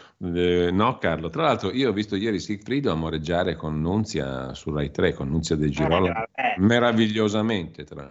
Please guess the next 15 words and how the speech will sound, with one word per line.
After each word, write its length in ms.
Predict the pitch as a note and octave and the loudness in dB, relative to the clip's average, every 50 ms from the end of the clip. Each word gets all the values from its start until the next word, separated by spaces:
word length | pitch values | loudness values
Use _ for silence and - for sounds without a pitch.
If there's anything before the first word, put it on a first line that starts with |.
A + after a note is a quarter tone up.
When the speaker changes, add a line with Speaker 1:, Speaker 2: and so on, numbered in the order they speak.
| - | -16
Speaker 1:
tra 140 | - - E2+ D#2+ | -12 -8 -8 -6
le 120 | D#2 D2+ | -6 -6
altre 260 | D2+ D2+ - D2 C#2+ | -8 -8 -8 -10 -10
cose. 360 | C#2+ C#2+ C2+ C2 C2+ C#2+ D2 _ _ _ | -8 -10 -12 -10 -12 -14 -16 _ _ _
Speaker 2:
Tra 160 | - D#3 D3+ D3 | -2 -2 -2 0
boccia 400 | D3 D#3+ F3 F3+ E3 - - F3+ | 0 2 2 0 0 0 -4 -6
e 100 | E3 F3 | -4 -4
pallino. 560 | - E3 E3 E3 E3+ G#3 G#3+ - - - - _ _ _ - - | -2 -2 -2 0 0 0 -2 -2 -4 -6 -10 _ _ _ -16 -12
Speaker 1:
<laughs> 960 | - - - A3 - - - - - - - A3+ - - - - - - - _ _ _ _ _ - - - - - - - F#2 - _ _ _ _ - - C4 A3 - - - A3 - - _ _ - - - - - _ - - _ _ - - - - - - - - - - _ _ _ - D#4+ C4 - - - A#3 - | -4 2 2 2 2 4 0 0 0 0 -4 -4 -4 -4 -6 -8 -8 -8 -20 _ _ _ _ _ 2 4 4 4 2 -2 -12 -16 -18 _ _ _ _ -8 -8 -8 -6 -6 -6 -8 -8 -8 -10 _ _ -14 -14 -14 -14 -18 _ -20 -20 _ _ -20 -20 -18 -18 -16 -16 -16 -16 -18 -18 _ _ _ -8 -8 -8 -6 -4 -4 -2 -2
Questa 280 | - - G#3+ F3 - E3+ | 0 0 0 2 2 0
è 60 | D#3+ | 0
buona, 340 | D3 C#3 A2 G#2 G#2 G#2 G#2 | 2 0 0 0 0 0 -2
Carlo, 260 | - - A2 A2 A#2 | -2 -2 -2 -2 -2
molto 380 | B2+ D3+ F3 F3 D3+ - B2 G#2+ | -2 -2 -2 -2 -2 -2 -6 -8
buona, 360 | G2 G2 G2 F#2 F#2 F#2+ G2 | -6 -6 -6 -6 -6 -8 -10